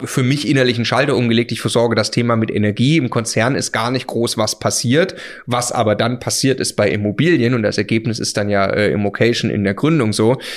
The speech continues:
Das ist einfach phänomenal, weil ich dafür Platz geschaffen hab.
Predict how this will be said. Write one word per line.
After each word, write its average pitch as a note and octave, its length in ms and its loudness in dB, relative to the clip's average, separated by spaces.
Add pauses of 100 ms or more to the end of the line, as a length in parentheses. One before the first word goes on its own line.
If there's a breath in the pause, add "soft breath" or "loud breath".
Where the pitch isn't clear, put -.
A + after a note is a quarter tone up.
(180 loud breath)
Das A2+ 180 0
ist B2 100 -2
einfach A2+ 280 -2
phänomenal, A#2+ 720 2
weil G#2 140 0
ich G#2 60 -8
dafür G#2 240 -4
Platz - 260 -2
geschaffen - 400 -6
hab. - 120 -6